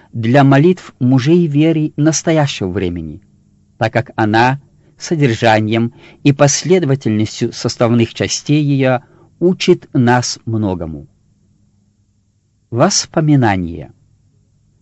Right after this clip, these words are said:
"Воспомяну милости Господни и славу Господню за все, что Господь даровал нам, и великую благость Его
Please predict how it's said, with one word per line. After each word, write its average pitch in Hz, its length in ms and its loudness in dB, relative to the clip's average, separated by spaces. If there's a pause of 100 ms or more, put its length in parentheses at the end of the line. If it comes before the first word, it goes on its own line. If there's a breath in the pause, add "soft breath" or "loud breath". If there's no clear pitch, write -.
(100)
"Воспомяну 117 920 0
милости 135 640 2
Господни 127 800 0 (440 soft breath)
и 139 100 4
славу 131 600 2
Господню 127 840 -2 (220 soft breath)
за 120 280 2
все, 185 420 -2
что - 300 -2
Господь 131 720 -2
даровал 123 480 0
нам, 85 340 -8 (540 soft breath)
и 151 160 2
великую 175 840 2
благость 120 800 -2
Его 110 460 0